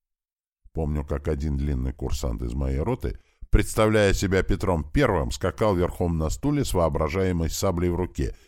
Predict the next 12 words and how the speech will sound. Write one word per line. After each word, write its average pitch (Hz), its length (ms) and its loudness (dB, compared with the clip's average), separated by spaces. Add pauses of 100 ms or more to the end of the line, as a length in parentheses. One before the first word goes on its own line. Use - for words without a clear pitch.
(260)
и 113 120 2
вел 117 320 4
в 107 60 4
атаку 85 400 -2
полки. - 560 -4 (920)
«Левый 143 460 4
фланг 120 360 0
слева, 151 560 2 (240)
правый 143 360 4
фланг 120 340 0
справа, 147 560 2
вперед!» 156 600 2